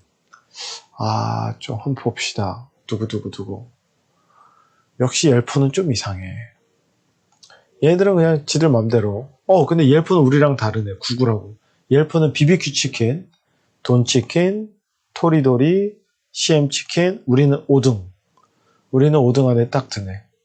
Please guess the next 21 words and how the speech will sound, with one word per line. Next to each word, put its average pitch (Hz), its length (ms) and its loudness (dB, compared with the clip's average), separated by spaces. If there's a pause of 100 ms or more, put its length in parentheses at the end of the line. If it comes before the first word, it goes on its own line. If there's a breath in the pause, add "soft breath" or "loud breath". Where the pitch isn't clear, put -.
(320)
딱 117 300 -2 (200)
요렇게. 110 540 -6 (1120)
옐프에서는. 107 760 -2 (1000 loud breath)
아, 131 460 -2
분발을 127 400 2
해야 147 140 4
될 120 160 0
것 120 100 -2
같구만, 110 580 -6
옐프는. 117 560 -6 (340 soft breath)
근데 175 240 4
뭐, 135 220 4
옐프를 143 300 2
떠나서, 175 540 2
근데 151 440 2 (800 loud breath)
또 233 80 4
이렇게 214 180 2
보면은 180 920 4
웹사이트가 202 580 2
또 208 120 -2
중요해. 156 580 2